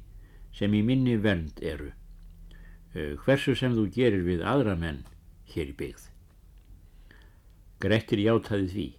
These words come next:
Björn mælti: „Að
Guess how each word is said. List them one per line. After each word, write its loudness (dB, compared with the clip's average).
Björn 2
mælti: -4
„Að 0